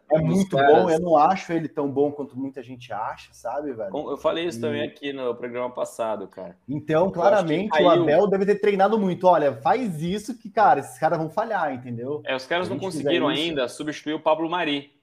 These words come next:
Speaker 2: né, que
Speaker 1: Esse
Speaker 2: foi
Speaker 1: que era um
Speaker 2: pro,
Speaker 1: baita
Speaker 2: pro
Speaker 1: de um zagueiro,
Speaker 2: Arsenal.
Speaker 1: né, cara?
Speaker 2: Uma descoberta. E aí tinha o Rafinha também, eu acho que
Speaker 1: Que fechava muito
Speaker 2: ele
Speaker 1: bem na
Speaker 2: era um
Speaker 1: época
Speaker 2: pouco
Speaker 1: com eles.
Speaker 2: melhor que o Isla nessa questão. O Rafinha, na verdade, ele era da escola Fagner de marcação de lateral,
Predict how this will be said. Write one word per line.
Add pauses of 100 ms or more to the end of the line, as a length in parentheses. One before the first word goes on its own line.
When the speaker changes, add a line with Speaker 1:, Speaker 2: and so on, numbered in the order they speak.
(120)
Speaker 2:
né,
que
Speaker 1:
Esse
Speaker 2:
foi
Speaker 1:
que
era
um
Speaker 2:
pro,
Speaker 1:
baita
Speaker 2:
pro
Speaker 1:
de
um
zagueiro,
Speaker 2:
Arsenal.
Speaker 1:
né,
cara?
Speaker 2:
Uma
descoberta.
E
aí
tinha
o
Rafinha
também,
eu
acho
que
Speaker 1:
Que
fechava
muito
Speaker 2:
ele
Speaker 1:
bem
na
Speaker 2:
era
um
Speaker 1:
época
Speaker 2:
pouco
Speaker 1:
com
eles.
Speaker 2:
melhor
que
o
Isla
nessa
questão.
O
Rafinha,
na
verdade,
ele
era
da
escola
Fagner
de
marcação
de
lateral,